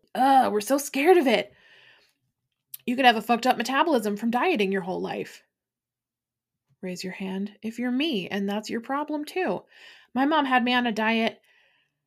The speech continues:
at twelve that I remember, possibly earlier. So yeah, my metabolism does not trust me. And I've been in recovery for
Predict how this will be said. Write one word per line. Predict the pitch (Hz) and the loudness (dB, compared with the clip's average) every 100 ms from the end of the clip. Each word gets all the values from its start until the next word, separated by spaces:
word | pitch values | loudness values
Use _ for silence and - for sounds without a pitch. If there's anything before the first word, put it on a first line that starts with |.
| _ _ _ _ - | _ _ _ _ -4
at | 233 - | -4 -4
twelve | - 240 233 269 381 403 302 - | -4 -2 0 0 -2 -4 -12 -8
that | 226 | 0
I | 233 | 0
remember, | 233 226 220 247 370 440 - | 2 0 0 0 0 0 -6
possibly | - 285 285 220 208 | -10 -8 -4 -2 0
earlier. | 208 202 196 220 330 _ _ _ _ _ _ _ _ _ _ _ _ _ _ _ _ _ _ _ _ _ | 0 0 0 -2 -4 _ _ _ _ _ _ _ _ _ _ _ _ _ _ _ _ _ _ _ _ _
So | - 302 | -4 -2
yeah, | 311 392 285 - _ _ _ _ _ _ - | 0 -2 -4 -10 _ _ _ _ _ _ -4
my | 247 | -2
metabolism | 277 277 311 320 285 208 294 294 - _ _ _ | -2 -2 -2 -2 -2 -2 -2 -6 -10 _ _ _
does | 269 262 | -2 0
not | 254 | -2
trust | - 381 - - | -2 -8 -8 -6
me. | 196 196 _ _ _ _ _ _ _ _ _ _ _ _ _ _ _ | -6 -6 _ _ _ _ _ _ _ _ _ _ _ _ _ _ _
And | - | 0
I've | 254 226 | 0 2
been | 254 | 0
in | 247 | 0
recovery | 240 - 214 208 208 208 | -2 -4 -4 -2 0 -2
for | 202 202 196 190 190 190 | -4 -4 -2 -2 -2 -4